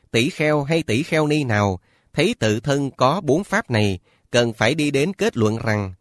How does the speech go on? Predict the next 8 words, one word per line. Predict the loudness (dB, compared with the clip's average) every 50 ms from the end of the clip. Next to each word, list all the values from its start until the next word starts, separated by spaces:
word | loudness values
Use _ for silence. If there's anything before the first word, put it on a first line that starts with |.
| _ _ _ _ _ _ _ _ _ _ 2
tôi | 4 4 4 4 2
không | 2 2 0 0 0 -2
thối | -2 0 0 2 2
đọa | 2 4 4 4 2 0
khỏi | 0 0 0 0 0
các | 0 -2 -4 -4 -2
thiện | -2 0 0 0 0
pháp. | -2 -2 -2 -2 -4 -6